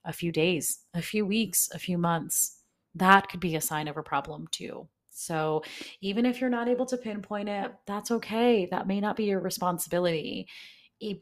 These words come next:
even being able to see that something's off, <sighs> truthfully, that's more than most people do. Now, with that being said,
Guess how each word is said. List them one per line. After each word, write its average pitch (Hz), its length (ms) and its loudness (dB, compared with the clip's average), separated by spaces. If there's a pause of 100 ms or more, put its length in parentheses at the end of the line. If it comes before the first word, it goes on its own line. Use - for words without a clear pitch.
even 240 280 4
being 202 200 2
able 180 200 2
to 180 140 -6
see 170 180 -2
that 160 180 -6
something's 160 420 -6
off, 185 600 0 (200)
<sighs> - 420 -18
truthfully, 226 640 0 (360)
that's 220 200 -4
more 214 220 6
than 190 220 2
most 160 220 0
people 160 220 -8
do. - 240 -8 (1400)
Now, 175 140 6
with 185 120 6
that 220 160 6
being 233 220 4
said, 180 500 4